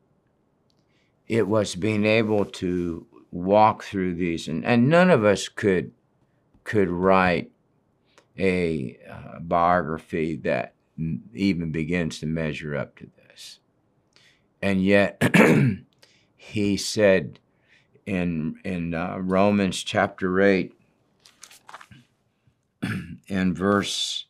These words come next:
um, I think it's thirty-five, he said,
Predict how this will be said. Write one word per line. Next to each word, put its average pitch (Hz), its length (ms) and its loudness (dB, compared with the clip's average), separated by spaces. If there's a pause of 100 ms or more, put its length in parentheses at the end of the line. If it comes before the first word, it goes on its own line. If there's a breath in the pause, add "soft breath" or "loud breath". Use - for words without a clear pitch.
(580)
um, - 540 -6 (680)
I 82 80 -10
think 98 320 -4
it's - 140 -12
thirty-five, 92 960 2
he 85 180 -6
said, 92 460 -2